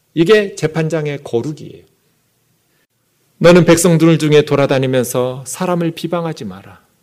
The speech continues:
험담하고 돌아다니지 마라. 이웃의 피를 흘려 이익을 도모하지 마라. 남의 눈에서 피눈물 흘리도록 하면서 이익을 도모하려고 하지 마라.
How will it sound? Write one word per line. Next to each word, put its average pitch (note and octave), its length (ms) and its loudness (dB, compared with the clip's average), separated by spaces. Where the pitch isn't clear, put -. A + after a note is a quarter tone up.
험담하고 C4+ 500 0
돌아다니지 G#3 540 -6
마라. E3 420 -12
이웃의 G3 420 4
피를 C#4 260 0
흘려 G#3+ 240 4
이익을 F#3 380 4
도모하지 E3+ 440 -4
마라. A#2 320 -12
남의 D#3 300 4
눈에서 C#3+ 800 0
피눈물 D#4 460 -4
흘리도록 G#3+ 520 -2
하면서 D3 420 -6
이익을 B2 460 -2
도모하려고 F3+ 520 -8
하지 F#3 200 -12
마라. C#3+ 360 -16